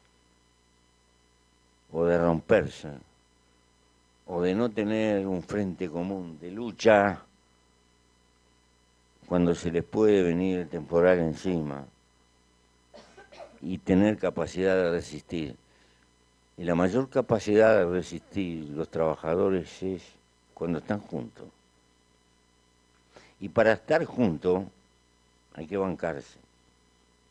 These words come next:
Si pretendemos que todos piensen igual y piensen lo mismo y digan el mismo catecismo, eso no es posible ni será nunca.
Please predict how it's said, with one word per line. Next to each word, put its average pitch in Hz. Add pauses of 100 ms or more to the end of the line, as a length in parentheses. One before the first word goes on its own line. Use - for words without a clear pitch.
(1400)
Si -
pretendemos 92
que -
todos 113
piensen 85
igual 92
y 82
piensen 85
lo 87
mismo 71 (600)
y 92
digan 101
el 90
mismo 95
catecismo, 85
eso 95
no 85
es 78
posible 78
ni 78
será 85
nunca. 71